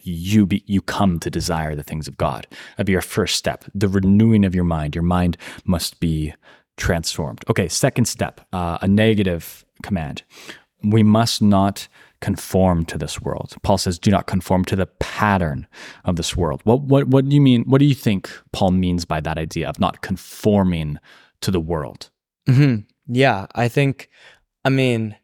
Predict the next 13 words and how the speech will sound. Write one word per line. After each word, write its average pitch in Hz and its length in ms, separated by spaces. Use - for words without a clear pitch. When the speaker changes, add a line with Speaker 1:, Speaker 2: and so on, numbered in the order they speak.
Speaker 2:
we, 131 380
we 123 140
partially, 123 580
I 104 40
think, 107 280
looked 107 220
at 107 200
this 107 240
in 107 140
our 104 80
second 123 400
episode, - 420
Speaker 1:
Mm. 92 140